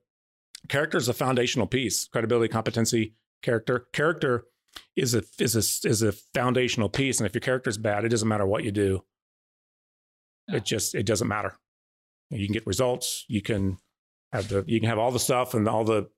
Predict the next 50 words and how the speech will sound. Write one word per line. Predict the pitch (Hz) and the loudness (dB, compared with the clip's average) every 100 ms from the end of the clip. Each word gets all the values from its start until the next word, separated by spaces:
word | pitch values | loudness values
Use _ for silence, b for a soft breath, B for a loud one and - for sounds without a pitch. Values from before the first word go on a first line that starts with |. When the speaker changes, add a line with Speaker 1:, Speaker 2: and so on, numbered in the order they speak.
| - | -6
Speaker 1:
the | 160 | -2
obvious | 107 107 110 104 - | 0 2 0 0 -2
success | - - - 110 - - _ _ _ - | -4 -4 -2 0 -2 -4 _ _ _ -4
things | 127 120 | -2 0
that | 113 107 | 2 2
we | 107 | 0
say | 123 107 | 2 2
they're | 101 | 2
success: | - - 110 101 | 0 0 0 0
cars, | - 110 101 | 0 0 0
clothing, | - 107 104 98 98 _ _ | 2 2 4 2 0 _ _
family, | 113 104 104 110 | -2 0 2 2
whatever, | 107 107 98 98 _ _ _ - | 0 0 -2 -6 _ _ _ 0
money, | 120 113 110 | 2 2 2
whatever | 131 131 127 | 2 2 2
you | 123 | 2
wanna | 117 110 _ - | 2 -2 _ -6
say | - 120 | 0 2
that | 107 | 2
that's | 110 110 | 0 -2
what | 113 120 | -2 0
success | - 110 120 107 | 0 0 0 0
looks | 120 - | -2 -2
like. | 104 95 _ _ _ _ _ - | -2 -2 _ _ _ _ _ -2
But | 110 | 0
if, | 107 - - | 0 -4 -4
uh, | 156 110 101 - | 0 0 2 0
if | 101 | 0
they | 123 | 0
have | 110 98 | 0 0
bad | 107 | -2
character | - 113 107 - 101 101 | 0 -2 0 0 2 2
and | 98 | 0
have | 95 101 | 0 -2
bad, | 107 101 101 - - | 0 0 0 -2 -2
you | 98 | -2
know, | 92 | 0
bad | 110 104 | -2 0
morals | 104 104 107 120 | 2 2 0 0
and | 104 | -2
all, | 127 101 107 | 0 0 0
all | 196 107 | 2 2
those | 107 110 | 4 4
other | 104 | 4
words | 101 107 101 | 4 2 0
that | - | 0
go | 104 | 0
in | 101 | 2
that | 110 | 0
category, | - 110 107 101 95 | -2 0 2 2 2